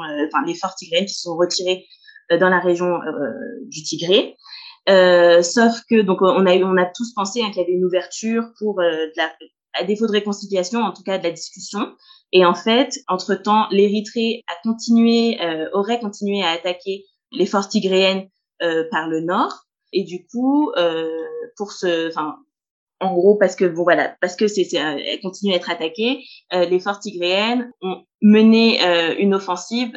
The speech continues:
dans la région Afar, donc, euh, qui est, euh, proche de Djibouti, euh,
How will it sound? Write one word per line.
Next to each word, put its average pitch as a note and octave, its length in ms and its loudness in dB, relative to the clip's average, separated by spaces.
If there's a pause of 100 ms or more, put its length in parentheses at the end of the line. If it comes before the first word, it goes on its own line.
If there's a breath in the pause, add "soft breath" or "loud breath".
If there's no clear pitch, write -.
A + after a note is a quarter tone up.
dans F#3 100 -2
la F3+ 120 0
région F3+ 300 -4 (100)
Afar, F#3 420 -4 (380 soft breath)
donc, E3 200 -8
euh, F3 140 -2
qui F#3 200 -2
est, E3+ 100 0
euh, D#3 180 -6 (380)
proche G3+ 280 -2
de F3 240 -2
Djibouti, F3 640 -2
euh, D#3 100 0